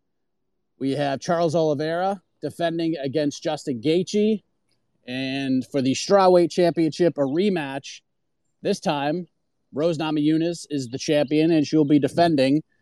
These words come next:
against the former champion and the inaugural champion, Carla Esparza.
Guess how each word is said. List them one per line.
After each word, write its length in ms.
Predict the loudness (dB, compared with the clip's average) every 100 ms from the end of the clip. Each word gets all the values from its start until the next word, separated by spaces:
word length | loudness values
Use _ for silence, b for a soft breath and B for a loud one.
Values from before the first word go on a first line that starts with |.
| _ _ -6
against 360 | -4 -4 -6
the 80 | -12
former 400 | -4 2 2 2
champion 600 | 0 2 4 4 2 0 -4 _ _ _ _ _ -8
and 120 | 0
the 100 | 2
inaugural 480 | 4 4 4 4 4
champion, 440 | 0 -4 -6 -14 -6
Carla 360 | 2 4 2
Esparza. 580 | 0 -4 -2 -2 -2